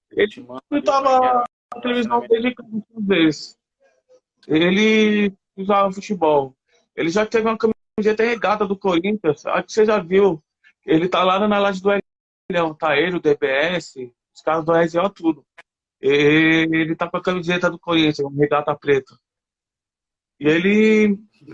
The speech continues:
Speaker 1: a, uma vez, ele, a, as tranças dele, ele quer feito de látex preto, né? Que ele fazia antes, os cabelos dele. E ele fez de verde, mano.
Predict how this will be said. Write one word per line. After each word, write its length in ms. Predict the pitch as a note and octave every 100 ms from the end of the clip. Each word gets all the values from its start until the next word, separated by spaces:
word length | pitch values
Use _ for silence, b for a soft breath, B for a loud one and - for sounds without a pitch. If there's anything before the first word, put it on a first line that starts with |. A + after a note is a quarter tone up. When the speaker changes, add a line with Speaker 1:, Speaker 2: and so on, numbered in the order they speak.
| - -
Speaker 1:
a, 340 | - - D3
uma 260 | G3+ B3 A#3+
vez, 340 | G3 G#3+ A3+ F#3+
ele, 180 | F#3
a, 120 | F#3 F3
as 180 | E3+ E3+
tranças 360 | - E3 D#3 C#3+
dele, 280 | E3 G3+ F3+
ele 840 | E3 E3+ F3+ F3 E3+ D#3 D3+ C#3 - _ _
quer 480 | F3 F3 F3+ F#3 F3+
feito 180 | F#3 F3
de 120 | F#3
látex 440 | G#3 G#3+ G#3 - _ _ _ _ _ _ _ _
preto, 320 | G3 F3+ E3
né? 180 | D3 D#3+ _ _ _ _ _ _ _ _ _ _ -
Que 80 | -
ele 120 | C#3
fazia 420 | B2+ C#3+ C3 E3
antes, 320 | D3+ C#3+ - -
os 300 | D3+ C3 -
cabelos 340 | C3+ C3+ C3
dele. 300 | B2+ B2 - _ b b
E 60 | C3
ele 120 | D#3
fez 220 | E3+ F#3+
de 100 | F#3 G#3+
verde, 360 | E3+ F#3+ D#3+
mano. 160 | B2